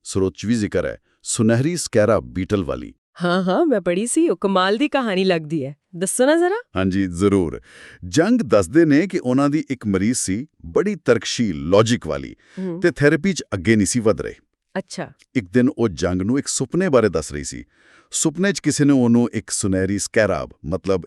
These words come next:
Speaker 1: ਇੱਕ ਪੁੰਡ ਜਿਹਾ, ਤੋਹਫੇ 'ਚ ਦਿੱਤਾ ਸੀ।
Speaker 2: ਹੂੰ।
Speaker 1: ਤੇ ਠੀਕ ਉਸੇ ਵੇਲੇ ਜਦੋਂ ਉਹ ਇਹ ਦੱਸ ਰਹੀ ਸੀ, ਕਮਰੇ ਦੀ ਖਿੜਕੀ ਤੇ ਕੁਛ ਟਕਰਾਇਆ।
Speaker 2: ਬਾਹਰੋਂ?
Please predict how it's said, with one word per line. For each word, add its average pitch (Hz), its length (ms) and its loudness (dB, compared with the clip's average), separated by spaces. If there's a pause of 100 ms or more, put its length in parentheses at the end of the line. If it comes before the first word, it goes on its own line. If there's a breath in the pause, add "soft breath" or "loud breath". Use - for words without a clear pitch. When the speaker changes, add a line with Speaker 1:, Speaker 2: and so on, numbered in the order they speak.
Speaker 1:
ਇੱਕ 104 200 -10
ਪੁੰਡ 117 260 4
ਜਿਹਾ, 73 300 -6 (280 soft breath)
ਤੋਹਫੇ 143 240 2
'ਚ 98 60 -2
ਦਿੱਤਾ 87 300 -6
ਸੀ। - 160 -12 (420)
Speaker 2:
ਹੂੰ। 185 400 -4
Speaker 1:
ਤੇ 104 80 0
ਠੀਕ - 260 -2 (100)
ਉਸੇ 165 200 0
ਵੇਲੇ 90 340 -2
ਜਦੋਂ 101 320 -2
ਉਹ 104 140 2
ਇਹ 98 100 2
ਦੱਸ 107 280 -4
ਰਹੀ 147 140 0
ਸੀ, 120 220 -2 (320 soft breath)
ਕਮਰੇ 202 280 2
ਦੀ 220 160 -2
ਖਿੜਕੀ 226 300 0
ਤੇ 196 120 0
ਕੁਛ 151 200 0
ਟਕਰਾਇਆ। 64 420 -2 (460)
Speaker 2:
ਬਾਹਰੋਂ? 196 320 0